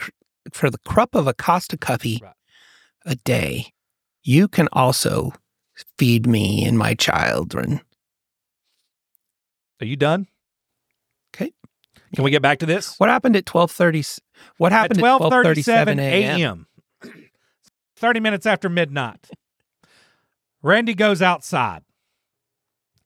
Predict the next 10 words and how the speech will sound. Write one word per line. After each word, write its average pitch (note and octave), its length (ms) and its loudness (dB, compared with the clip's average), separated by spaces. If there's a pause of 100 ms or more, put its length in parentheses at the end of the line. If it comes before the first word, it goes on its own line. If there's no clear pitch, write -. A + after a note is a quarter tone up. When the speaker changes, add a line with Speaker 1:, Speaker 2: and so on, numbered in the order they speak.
(500)
Speaker 2:
pops G#3 260 0
the F#3+ 80 -14
trunk G#3+ 340 0
on F#3 120 0
his E3 140 -4
car, G#3+ 480 2
Speaker 1:
Sound- - 300 -20 (280)
Speaker 2:
his C#3 300 -10 (100)
Hyundai F3 600 2
Sonata, D#3+ 580 0